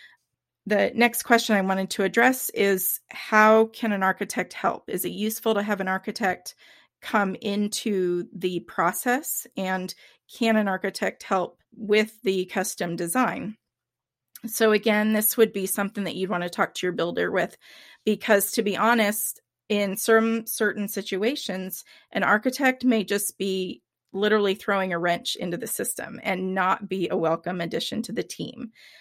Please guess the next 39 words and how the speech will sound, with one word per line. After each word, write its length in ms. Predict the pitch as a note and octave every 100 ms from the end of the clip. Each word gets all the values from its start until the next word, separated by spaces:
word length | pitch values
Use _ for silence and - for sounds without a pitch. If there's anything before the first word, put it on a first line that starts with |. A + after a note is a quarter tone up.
| - -
Like 200 | G3 F#3+
I 80 | E3+
said, 240 | F#3+ -
the 100 | F3+
economy 580 | F3+ - F#3+ G3 G3+ F#3+
of 120 | F3+
a 40 |
manufactured 720 | F#3 F3+ F#3 A3+ C4 - G3
home 340 | G3+ F#3+ F#3+ G#3 - - _
is 420 | G#3 G3+ G3 - - -
in 360 | G#3 G#3 G3+ F#3+
the 140 | F3+
efficiency. 640 | F3+ B3+ - E3+ - - F#3
It's 160 | E3+
already 520 | - G3+ G#3+ A3 G#3+ - _ -
been 160 | F#3+
designed 640 | F#3 F3+ F3+ F3+ G#3+ B3 B3
and 140 | G3 F#3+
engineered, 720 | F#3+ F#3 F#3 F#3+ G#3+ A3+ -
and 180 | F#3 F3
the 60 | F3
plans 400 | - F#3+ F#3 G3
are 100 | F3
drawn, 460 | F#3+ G3 G3+ A3 A3 - _ -
and 440 | F#3+ F#3 F#3 F#3 G3+
you 140 | F3+
basically 420 | A3 - - A3
pull 260 | - G#3 -
it 60 |
off 240 | F#3+ F#3 -
a 40 |
shelf 540 | - F#3+ G3 D4 - -
and 160 | F#3+ F#3+
you're 160 | F#3 -
ready 220 | F3 F3+
to 120 | F#3
go. 340 | F#3+ E3+ - - - - _ _ -
Um, 320 | G3 F#3 F3+
in 540 | - G#3+ G#3 G#3 G3